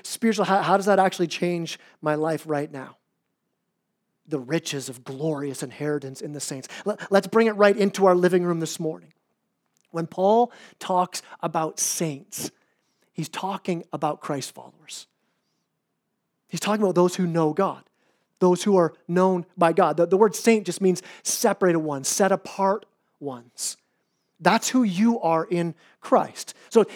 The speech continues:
saints isn't about these perfect people that are, that are always knocking out of the park and, and they're the, the, the super spiritual ones in the church. No, no, it's those who are humble and contrite and resting in the gospel.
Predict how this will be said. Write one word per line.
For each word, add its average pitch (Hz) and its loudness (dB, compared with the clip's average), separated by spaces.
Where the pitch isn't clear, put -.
saints 247 4
isn't 240 0
about 208 4
these 202 2
perfect 226 2
people 233 4
that 180 6
are, 180 4
that 196 6
are 185 6
always 202 6
knocking 202 6
out 208 4
of 202 2
the 185 -2
park 208 4
and, 175 -2
and 190 0
they're 196 4
the, 180 4
the, 180 2
the 175 2
super 226 2
spiritual 214 2
ones 208 2
in 202 -2
the 175 -2
church. 208 0
No, 220 0
no, 208 2
it's 196 0
those 220 2
who 196 4
are 170 4
humble 247 -2
and 160 -6
contrite 220 -2
and 143 -10
resting 170 -2
in 156 -10
the 156 -6
gospel. - -12